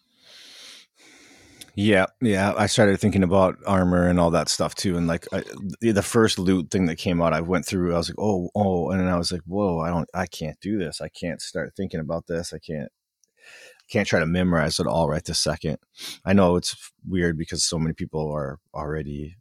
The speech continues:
memorized it and, uh, know exactly what they want and da, da, da. But yeah, no, I'm not there yet. I'm, I'm definitely putting my toes back into the water.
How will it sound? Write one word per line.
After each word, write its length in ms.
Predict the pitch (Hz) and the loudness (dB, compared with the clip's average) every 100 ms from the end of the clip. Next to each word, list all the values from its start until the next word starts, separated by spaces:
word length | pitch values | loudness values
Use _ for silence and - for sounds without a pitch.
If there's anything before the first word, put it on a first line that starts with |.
| _ - _ - 52 - | _ -20 _ -20 -20 -10
memorized 720 | 80 82 76 73 73 76 - | -2 0 2 2 2 -2 -2
it 160 | 73 - | -4 -2
and, 320 | 71 71 73 | -4 -2 -4
uh, 260 | - 65 53 | -4 -6 -4
know 220 | 76 73 | -2 -2
exactly 420 | 73 71 69 - | -2 0 0 0
what 120 | 71 73 | -2 2
they 80 | |
want 400 | 87 60 76 78 - | 2 2 0 0 -2
and 340 | 69 67 78 - | -6 -6 -6 -8
da, 140 | 76 | -4
da, 100 | 76 | -4
da. 200 | 73 73 73 - - - - _ | -2 -4 -6 -16 -16 -16 -18 _
But 140 | 67 | -2
yeah, 180 | 80 73 | 2 2
no, 240 | 69 73 65 | 4 2 2
I'm 180 | 80 | 2
not 180 | 85 76 | 2 2
there 160 | 85 80 | 2 4
yet. 240 | 76 67 - | 4 0 -2
I'm, 380 | 71 67 71 - - _ - | -4 -4 -6 -8 -16 _ -4
I'm 160 | 85 | -2
definitely 580 | 76 85 - 90 78 71 - - | 2 2 4 4 4 0 -6 -16
putting 240 | - 92 80 | -2 2 2
my 120 | 67 | 0
toes 400 | - - 80 78 | -2 -2 0 -2
back 260 | 71 73 85 | -2 -2 -2
into 200 | 76 67 | -4 -4
the 120 | 67 | -2
water. 400 | 67 69 67 65 | 2 2 0 -4